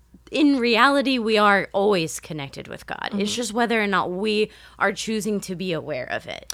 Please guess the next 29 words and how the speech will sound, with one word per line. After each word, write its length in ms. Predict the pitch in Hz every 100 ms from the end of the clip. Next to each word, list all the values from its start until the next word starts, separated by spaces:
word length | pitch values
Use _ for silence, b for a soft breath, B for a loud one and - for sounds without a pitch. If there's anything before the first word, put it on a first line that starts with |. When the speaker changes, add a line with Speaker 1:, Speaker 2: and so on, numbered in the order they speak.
| -
Speaker 1:
In 220 | 185 190
Speaker 2:
Yeah, 260 | 311 220 185
and 140 | 226
I 140 | 214 285
wouldn't, 340 | 349 277 208
uh, 120 | 214 202 -
I 120 | 233
wouldn't 240 | 311 226
disagree 420 | 208 233 202 220 208
with 160 | 196
you 140 | 190 170
at 80 | -
all. 380 | 196 180 - -
I'm 220 | 208 262
saying, 440 | 254 226 202 190 185 _
what 200 | 196 202
I 160 | 202 254
was 120 | 220
saying 260 | 214 180
is, 200 | 170 170 - _ _
is, 380 | - 190 180 - -
um, 440 | 175 165 165 185 _ _ _ - - 202 _ _
you 360 | - - 208 226
know, 240 | 185 175 202 - - _ _ -
taking 460 | 254 254 254 220
what's 240 | 190 190 -
available 600 | 170 180 180 175 127 -
to 200 | - -
us. 440 | - - - -